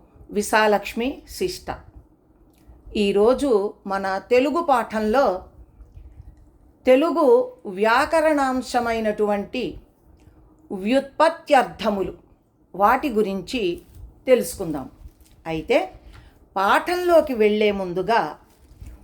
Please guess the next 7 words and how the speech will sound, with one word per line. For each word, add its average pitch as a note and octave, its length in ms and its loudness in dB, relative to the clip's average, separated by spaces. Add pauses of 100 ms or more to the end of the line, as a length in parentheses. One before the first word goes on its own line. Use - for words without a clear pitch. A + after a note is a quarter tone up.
(120)
ఒక F#3 180 -4
మంచి A#3+ 800 -2 (540)
సుమతి E4+ 640 0
శతక B3+ 360 -2
పద్యాన్ని F#3+ 920 -2 (340)
పునశ్చరణ G#3 640 0 (100)
చేసుకుందాము. F#3+ 760 -4